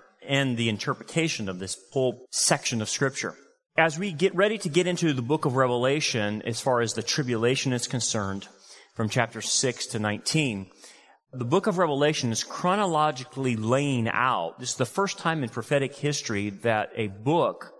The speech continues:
of the Bible chronologically laid things out. There was f-, some chronologies here and there scattered in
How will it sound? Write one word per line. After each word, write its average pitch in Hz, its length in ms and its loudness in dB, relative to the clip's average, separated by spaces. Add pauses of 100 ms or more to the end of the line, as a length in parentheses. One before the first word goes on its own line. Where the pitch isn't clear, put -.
(180)
of 107 100 0
the 104 100 0
Bible 113 540 0 (360)
chronologically 151 1120 2
laid 117 360 2
things 104 380 -2
out. 107 480 -4 (420)
There 185 100 4
was 185 160 2
f-, - 220 -12
some 180 220 2
chronologies 147 800 0
here 147 260 2
and 117 200 2
there 127 500 2
scattered 127 440 0
in 117 220 -2